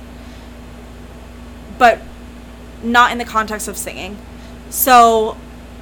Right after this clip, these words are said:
I'm gonna be teaching you how to listen to your intuition, how to understand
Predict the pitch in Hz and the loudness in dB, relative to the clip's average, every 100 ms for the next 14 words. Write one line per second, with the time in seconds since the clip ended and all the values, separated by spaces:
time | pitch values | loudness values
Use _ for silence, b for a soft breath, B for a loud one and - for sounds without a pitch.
0 | - - 233 285 320 302 - 277 - 226 | -18 -4 -4 -2 -4 -6 -6 -8 -6 -8
1 | 180 175 202 202 - - - - - - | -8 -8 -10 -12 -16 -18 -18 -18 -18 -18
2 | - - - - 240 269 - 262 233 220 | -18 -18 -14 2 4 4 -2 -6 -4 -6
3 | - 196 226 247 247 185 196 - - - | -10 -6 -4 -4 -6 -6 -8 -14 -14 -10
4 | 226 208 214 208 214 208 202 165 196 B | -8 -6 -8 -8 -6 -6 -8 -10 -14 B
5 | B B - - - 233 277 294 226 240 | B B -18 -16 -2 2 2 0 -4 -4
6 | 233 - - 202 220 190 185 | -6 -8 -8 -6 -6 -6 -8